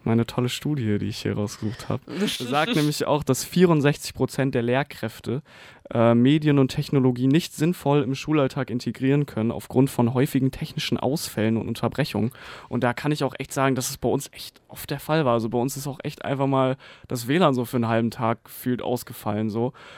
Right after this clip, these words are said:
Speaker 1: Und da war es dann irgendwie schwer, Recherchearbeit am Laptop zu leisten oder so, wenn einfach kein W lan da war oder diese Kalibrierung der Tafel <laughs> bei uns irgendwie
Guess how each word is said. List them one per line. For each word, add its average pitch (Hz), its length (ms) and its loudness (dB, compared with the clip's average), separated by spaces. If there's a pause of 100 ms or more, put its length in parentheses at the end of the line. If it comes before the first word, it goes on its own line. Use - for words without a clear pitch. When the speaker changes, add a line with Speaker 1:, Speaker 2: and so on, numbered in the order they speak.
(200)
Speaker 1:
Und 120 640 0
da 120 280 -6
war 127 100 4
es 139 140 -2
dann 135 100 0
irgendwie 131 240 -2
schwer, 135 340 2
Recherchearbeit 123 760 2
am 104 100 -2
Laptop 120 420 -2
zu 131 120 -4
leisten 127 400 2
oder 120 200 4
so, 113 140 0
wenn 113 380 -2
einfach 120 280 -4
kein 110 220 -4
W 120 80 -2
lan 135 220 2
da 123 200 0
war 123 380 4
oder 110 380 -2 (400)
diese 120 480 6
Kalibrierung 135 840 6
der 123 140 6
Tafel 135 640 2 (300)
<laughs> - 280 -12
bei 143 100 4
uns 135 340 2
irgendwie 135 720 2